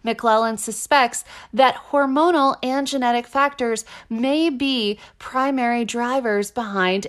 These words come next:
egg exercise. The team also, the team is also looking into birds' energy usage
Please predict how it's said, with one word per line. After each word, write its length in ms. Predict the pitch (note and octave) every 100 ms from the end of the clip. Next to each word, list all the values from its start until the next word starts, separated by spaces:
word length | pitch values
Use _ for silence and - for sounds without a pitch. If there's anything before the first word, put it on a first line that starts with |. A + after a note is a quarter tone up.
| -
egg 260 | F3+ F3+ -
exercise. 1040 | C#4 F4+ - D#4 C4 - G3+ D#3+ C#3+ D3 - _ _ -
The 100 | B3
team 380 | - E4 G#4 -
also, 580 | B3+ C#4 C#4+ C4+ A#3 G#3+ - - -
the 100 | B3
team 180 | - D4+
is 140 | E4 -
also 360 | A#3+ B3+ A#3+
looking 420 | G#3+ A#3+ B3 D4
into 340 | B3+ A3+ - G3
birds' 520 | D#3+ G#3+ A3+ C4+ - -
energy 420 | A#3 C4 A3+ G#3
usage 580 | F#3 E3 - F3+ E3